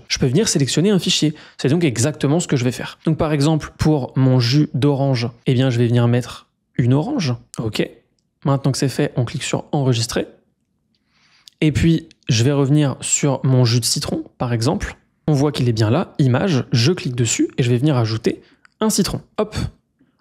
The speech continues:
on clique sur enregistrer. Mais là, comme tout à l'heure, ça n'est pas encore affiché dans votre fiche produit. Donc on se rend dans le thème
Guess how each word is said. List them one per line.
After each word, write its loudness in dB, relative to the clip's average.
on 0
clique 0
sur 2
enregistrer. 0
Mais 0
là, 2
comme 0
tout 2
à 0
l'heure, 0
ça -2
n'est -2
pas 2
encore 0
affiché -2
dans 2
votre -4
fiche -2
produit. -4
Donc 0
on 2
se 0
rend 0
dans 0
le 0
thème 0